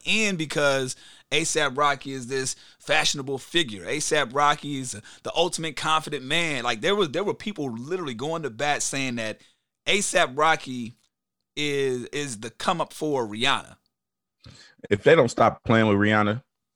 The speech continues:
Speaker 2: y'all better, y'all better put, y'all stop fucking playing with Rihanna. I'm tired of people playing with Rihanna like Rihanna ain't the guy.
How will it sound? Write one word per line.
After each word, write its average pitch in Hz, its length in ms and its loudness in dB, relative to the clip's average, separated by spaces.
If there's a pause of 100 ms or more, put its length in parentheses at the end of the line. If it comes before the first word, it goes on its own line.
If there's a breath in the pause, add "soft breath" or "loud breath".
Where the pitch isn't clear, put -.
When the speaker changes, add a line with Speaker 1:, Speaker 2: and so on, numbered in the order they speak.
(140)
Speaker 2:
y'all 120 180 6
better, 113 180 8 (140)
y'all 127 140 6
better 120 100 10
put, - 240 2
y'all 131 160 4
stop - 360 2
fucking 127 280 6
playing 110 300 4
with 92 100 2
Rihanna. 87 480 2 (240 loud breath)
I'm 185 160 6
tired 175 300 8
of 156 80 2
people 147 240 4
playing 120 340 4
with 98 120 2
Rihanna 95 420 4
like 90 160 4
Rihanna 104 420 6
ain't 95 220 4
the - 60 -4
guy. 90 360 2